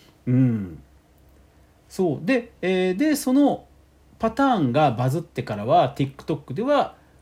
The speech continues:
まあ、もう本当に常に助手席で、まあ、どっかに移動する時なんですかね。助手席で常に歌ってるんですけど、どれもね、むちゃくちゃうまいんですよ。しかも日本語もお上-、まあ、日本語っていうか、日本語の歌詞もお上手。うん。で、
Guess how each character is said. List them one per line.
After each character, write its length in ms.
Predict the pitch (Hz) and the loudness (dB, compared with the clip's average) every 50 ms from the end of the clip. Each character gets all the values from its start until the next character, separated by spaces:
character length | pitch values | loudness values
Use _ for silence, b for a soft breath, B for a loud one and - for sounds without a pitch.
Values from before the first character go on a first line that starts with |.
| b | b
ま 300 | 208 180 127 104 - - _ - | -2 0 0 0 -2 -8 _ -4
あ、 40 | 185 | -2
も 80 | 165 | -2
う 20 | 131 | 0
本 180 | - 208 202 | 0 0 -2
当 80 | 208 226 | -2 -4
に 60 | 214 | -2
常 160 | - 247 233 175 | -2 0 0 0
に 80 | 135 | 0
助 140 | 101 - 135 | 0 -2 -2
手 60 | 127 - | -4 -4
席 320 | - - 165 151 147 160 | -2 -2 -2 -2 -2 -2
で、 100 | 175 175 | -4 -2
ま 120 | 180 190 | -2 -4
あ、 80 | - - - | -4 -4 -2
ど 140 | 196 277 302 | -2 -2 -2
っ 80 | - | -2
か 120 | - 392 311 | -2 -2 -2
に 140 | 131 113 | 0 -2
移 60 | 120 117 | -2 -2
動 180 | 180 214 226 | -2 -2 -2
す 120 | 226 - 214 | -4 -6 -8
る 120 | 226 214 - _ _ _ _ - | -10 -10 -14 _ _ _ _ -10
時 220 | - 240 - 196 | -8 -6 -4 -4
な 100 | 143 117 | -4 -4
ん 60 | 104 | -4
で 80 | 95 101 | -6 -10
す 100 | - - | -12 -10
か 100 | 113 139 | -6 -4
ね。 280 | 180 175 131 98 - b b b b - | -2 -2 -2 -4 -6 b b b b -6
助 100 | 117 147 | -2 -2
手 40 | 143 | -2
席 300 | 139 - - 190 190 233 | -2 -2 -4 -4 -4 -2
で 100 | 233 277 | -4 -4
常 200 | 202 - 247 226 | -4 -2 0 0
に 80 | 180 135 113 113 - - | 0 0 -2 -4 -6 -6
歌 180 | 147 127 156 143 | -4 -2 -2 -2
っ 60 | - | -2
て 80 | - | -2
る 100 | 151 160 | -2 -2
ん 20 | 147 | -2
で 80 | 117 | -2
す 100 | 110 - | -4 -6
け 60 | - 143 | -6 -4
ど、 200 | 196 254 240 151 | -2 0 0 -2
ど 340 | 107 101 104 - 143 139 170 | -2 -4 -2 0 2 2 4
れ 120 | 220 254 | 4 2
も 180 | 277 302 285 254 | 4 6 6 6
ね、 140 | 247 285 160 | 6 6 4
む 180 | 123 127 135 135 | 2 0 -2 -2
ち 160 | - - 160 | -4 -6 -12
ゃ 40 | - | -12
く 100 | - - | -10 -8
ち 180 | - - - | -6 -2 -2
ゃ 40 | 190 | -2
う 80 | 180 175 | -2 -2
ま 140 | 175 180 | -2 -2
い 60 | 175 147 | -2 -2
ん 80 | 117 | -2
で 100 | 107 107 | -4 -6
す 120 | - - 110 | -8 -8 -8
よ。 160 | 92 85 - b b b b | -10 -10 -12 b b b b
し 100 | b - | b -6
か 100 | - 247 | -2 -2
も 80 | 175 120 | 0 0
日 120 | 113 117 | 0 0
本 200 | 101 127 131 131 | 2 2 4 4
語 100 | 131 135 | 4 4
も 140 | 131 120 117 | 2 0 0
お 60 | 113 | -2
上-、 240 | 101 117 120 123 - 151 | -4 -4 -4 -6 -4 -2
ま 120 | 131 127 | -2 -2
あ、 20 | 110 | 0
日 140 | 113 120 | 0 0
本 120 | 143 180 202 | 2 2 2
語 80 | 214 | 2
っ 20 | 220 | 0
て 60 | - | 0
い 20 | |
う 20 | - | -2
か、 60 | 107 | -4
日 100 | 101 117 | -2 0
本 100 | 127 156 | 0 0
語 80 | 156 156 | 0 0
の 60 | 160 | 0
歌 140 | - 202 196 | -2 -2 -4
詞 120 | - 233 | -2 -2
も 160 | 233 226 131 | -2 -2 -2
お 80 | 110 101 | -4 -4
上 220 | 107 110 104 104 | -6 -6 -8 -8
手。 200 | 101 - 104 127 - - _ _ _ _ _ _ _ _ - | -8 -10 -10 -12 -12 -14 _ _ _ _ _ _ _ _ -8
う 40 | 110 | -6
ん。 420 | 110 110 107 107 101 92 85 76 67 - b b b b b - | -4 -4 -4 -4 -6 -6 -8 -12 -18 -20 b b b b b -4
で、 220 | 208 285 240 B | -2 -2 -2 B